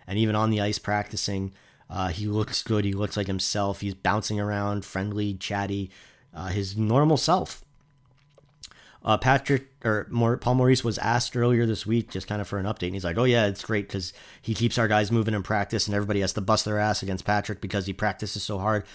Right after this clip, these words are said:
and he's, he's pumping up, all, talking all good about practice, and then kind of in the next breath, he's like, 'But Patrick is not an option for us.'" That's a direct quote. "Patrick is not an option for us." Now, I was not there that day, so, uh, there's no opportunity to follow up, but does that mean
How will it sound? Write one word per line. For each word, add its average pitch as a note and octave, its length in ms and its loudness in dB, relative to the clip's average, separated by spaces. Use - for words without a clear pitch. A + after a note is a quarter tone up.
and G#2 140 -4
he's, G#2 140 0
he's G#2 400 -8
pumping C3 380 4
up, B2+ 180 2
all, G#2 80 4
talking A#2+ 300 2
all A#2 100 4
good A#2 100 4
about G#2+ 220 0
practice, A2 400 0
and G2+ 80 -2
then G#2 180 -4
kind A#2 140 0
of G#2+ 60 0
in A2 60 0
the A2 60 2
next A2+ 160 0
breath, A#2 140 2
he's G#2+ 120 2
like, G#2 120 2
'But F2+ 100 -12
Patrick A#2+ 320 4
is F#2+ 100 -2
not F#2 220 2
an E2+ 80 -2
option E2 280 -4
for - 220 -16
us.'" - 220 -14
That's - 160 12
a E3 40 6
direct G#2 340 4
quote. - 320 -2
"Patrick C3+ 320 4
is G#2 100 -2
not G2+ 200 2
an E2+ 60 -2
option E2 340 -4
for - 220 -12
us." - 180 -10
Now, G2+ 400 -2
I G#2+ 60 -2
was A#2 240 4
not A2+ 240 0
there A#2 180 4
that G2+ 160 -2
day, F#2 160 -4
so, F#2+ 220 -6
uh, F#2 140 -2
there's G2 160 -6
no G#2 260 -2
opportunity G2 580 -2
to F#2 120 -10
follow G2+ 340 -2
up, A2 160 -4
but F#2 200 -6
does A2 140 -2
that G2+ 220 -2
mean G2+ 340 -4